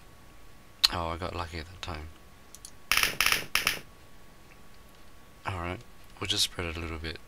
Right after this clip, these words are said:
Just to make things a little bit more interesting.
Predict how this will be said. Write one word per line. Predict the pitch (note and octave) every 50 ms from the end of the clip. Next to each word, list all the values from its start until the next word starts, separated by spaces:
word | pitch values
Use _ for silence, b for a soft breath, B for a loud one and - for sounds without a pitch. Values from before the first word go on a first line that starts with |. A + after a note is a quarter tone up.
| - - -
Just | - - - - - - - - - - - - - - - - - - - - - - - - - - - - - -
to | -
make | E2+ D#2+ D#2+ -
things | - - - - - - -
a | -
little | - E2 D#2+
bit | D#2+ D#2+
more | - E2
interesting. | D#2 - - - - - - - - - -